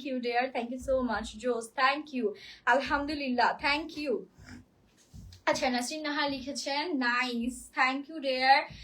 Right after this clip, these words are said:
যারা যারা সুন্দর সুন্দর লাভলি লাভলি কমেন্টস করছেন, সবাইকেই অনেক অনেক অনেক ধন্যবাদ। So এটা যাচ্ছে আমাদের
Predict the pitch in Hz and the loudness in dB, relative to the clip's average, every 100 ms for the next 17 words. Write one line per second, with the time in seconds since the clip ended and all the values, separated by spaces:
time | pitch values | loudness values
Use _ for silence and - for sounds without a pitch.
0 | - 262 277 302 330 403 - 320 302 320 | -12 4 8 8 6 4 4 -2 -4 -6
1 | 339 349 269 262 285 285 302 254 247 262 | -6 4 4 4 -2 -4 -2 -2 0 -6
2 | 302 262 320 302 - 262 262 277 311 285 | -6 -10 -8 -6 2 2 4 0 -2 -2
3 | 240 254 269 269 269 285 339 349 269 247 | -2 -4 -6 -2 0 0 -2 -2 -4 -4
4 | 240 240 294 - - - - - 277 269 | -2 2 2 2 -8 -20 -14 0 0 0
5 | 294 294 - 320 285 | -4 -6 -6 -6 -4